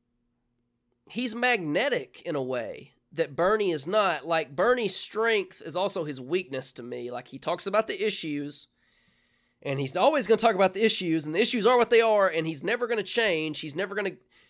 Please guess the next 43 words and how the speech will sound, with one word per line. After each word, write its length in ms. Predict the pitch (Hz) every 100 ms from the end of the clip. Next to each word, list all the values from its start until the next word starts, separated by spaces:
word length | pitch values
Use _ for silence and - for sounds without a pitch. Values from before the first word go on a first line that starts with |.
| -
change 260 | 214 220
his 140 | 190 165
mind. 340 | 202 196 180
He's 100 | 165
never 120 | 202
gonna 140 | 196 175
flip-flop, 580 | - 220 - 180 170 147
but 240 | 175 - _ _ _ -
that's 180 | 185
all 120 | 254 240
he 80 | 220
ever 180 | 196 202
gonna 100 | 190
talk 200 | 226 190
about 240 | 147 143
is 140 | 190
the 140 | 185 233
issues. 540 | 202 - 104 64 - - _ _ - - _ _ _ _ _ _
And 140 | - 143
Joe's 320 | 180 262 208
gonna 120 | 220
get 160 | 185 220
up 140 | 220
there, 340 | 190 208 214 190
and 360 | 143 135 131 _ _ _ _ _ _ _ _ _ _ _ _ _ _ _ _
he's 200 | - 175
just 140 | 190 226
gonna 160 | 233
kinda 280 | 220 226 220
radiate 840 | 135 139 202 226 208 208 180 _
positivity, 840 | - 214 196 170 226 220 147 135 120
and 140 | 123
just, 340 | 156 147 -
it's 120 | 170 175
just, 200 | 190 185 -
Joe 200 | 143 233
Biden 480 | 247 277 285 240 208
is, 220 | 175 - -
is 160 | 190
high, 300 | - 240 226 -
is 120 | - -
high 180 | 220
tea 600 | 208 - 254 208 151 135